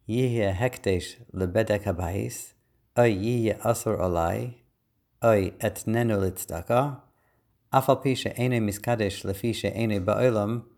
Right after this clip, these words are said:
הרי זה חייב לקיים דברי, שנאמר, "ככל היוצא מפיו יעשה", במדבר למד ג'. טז,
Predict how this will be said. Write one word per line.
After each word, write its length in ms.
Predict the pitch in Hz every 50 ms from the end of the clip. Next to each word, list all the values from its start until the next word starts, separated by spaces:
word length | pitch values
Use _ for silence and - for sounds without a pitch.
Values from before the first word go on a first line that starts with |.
| _ _ _ _ _ _ _ _
הרי 260 | - 95 98 95 101 104
זה 140 | 104 110
חייב 380 | 104 - - 127 127 123 120 107
לקיים 560 | 101 101 101 - - 127 123 123 120 120 113
דברי, 500 | 107 113 101 101 92 87 80 73 73 73 - _ _ _ _ _ _ _ _ _ -
שנאמר, 600 | - - 101 95 95 95 101 107 113 120 127 131 123 - _ _ _ _ _ _ _ _ _ -
"ככל 460 | - 95 - - 131 135 127 123 117 107
היוצא 520 | 107 98 95 110 127 127 - - 120 110 110
מפיו 520 | 107 98 95 - - 135 123 117 113 113 110 113 -
יעשה", 540 | - 101 101 92 85 90 90 - - 85 78 78 87 - _ _ _ _ _ _ _ _ - -
במדבר 520 | 95 107 127 131 113 113 110 107 107 107 - -
למד 480 | 104 101 104 113 117 110 101 98 98 98 98 - - _ _ - 98
ג'. 20 | 98 87 78 73 69 92 - _ _ _ _ _ _ _ _ _ _ _ _ _ _ _ _ _ _
טז, 240 | - - 123 113 113